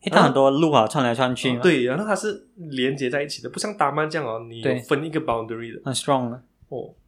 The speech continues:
Speaker 1: 嗯。那你自己，
Speaker 2: 对。
Speaker 1: 你自己住的达曼，你，你有什么看法？
Speaker 2: 哇，我自己，我自己住在达曼是有 gated 的。
Speaker 1: 嗯。
Speaker 2: 然后我家里住很里面嘛，去过咯。
Speaker 1: 哦，很里面。
Speaker 2: 哦，这个，这个就，<laughs> 这个就有点闲啊，因为，
Speaker 1: 嗯。
Speaker 2: 因为你像你刚刚要买，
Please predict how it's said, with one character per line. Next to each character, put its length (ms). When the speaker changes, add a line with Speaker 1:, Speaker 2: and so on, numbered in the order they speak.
Speaker 1:
嗯。 260
那 80
你 140
自 160
己， 140
Speaker 2:
对。 140
Speaker 1:
你 160
自 100
己 120
住 180
的 80
达 160
曼， 280
你， 200
你 140
有 60
什 60
么 100
看 140
法？ 220
Speaker 2:
哇， 220
我 120
自 160
己， 420
我 180
自 160
己 120
住 160
在 100
达 220
曼 220
是 420
有 120
gated 360
的。 380
Speaker 1:
嗯。 200
Speaker 2:
然 100
后 380
我 180
家 140
里 80
住 160
很 100
里 80
面 160
嘛， 140
去 160
过 220
咯。 200
Speaker 1:
哦， 280
很 140
里 60
面。 100
Speaker 2:
哦， 120
这 100
个， 220
这 80
个 120
就， 380
<laughs> 180
这 80
个 120
就 80
有 80
点 160
闲 280
啊， 140
因 100
为， 60
Speaker 1:
嗯。 300
Speaker 2:
因 120
为 100
你 40
像 180
你 40
刚 120
刚 120
要 80
买， 180